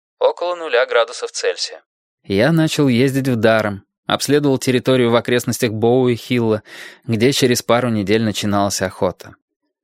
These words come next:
Молельный дом квакеров, упомянутый Эллом, послужил отличным ориентиром. Нашёл я и сухое дерево, нависшее над дорогой, вероятно, то самое, которое пытался оттащить Эл,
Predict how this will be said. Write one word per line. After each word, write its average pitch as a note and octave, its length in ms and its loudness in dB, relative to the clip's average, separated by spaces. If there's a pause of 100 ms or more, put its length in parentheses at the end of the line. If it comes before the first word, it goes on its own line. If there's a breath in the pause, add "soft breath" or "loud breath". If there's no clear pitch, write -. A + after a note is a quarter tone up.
(480)
Молельный A2+ 560 2
дом A2 260 2
квакеров, G#2 640 -2
упомянутый G#2+ 600 0
Эллом, F#2 360 0 (220)
послужил C3 480 2
отличным C#3+ 540 0
ориентиром. B2 640 0 (500)
Нашёл G#2 360 2
я C3+ 120 4
и C#3 60 2
сухое D3 400 2
дерево, B2 400 0
нависшее A2+ 500 2
над B2 140 2
дорогой, G#2+ 500 0 (420 loud breath)
вероятно, D#3 480 2
то C3+ 180 2
самое, C3 500 0
которое A2+ 360 0
пытался A2+ 480 0
оттащить - 540 -2
Эл, B2+ 240 -2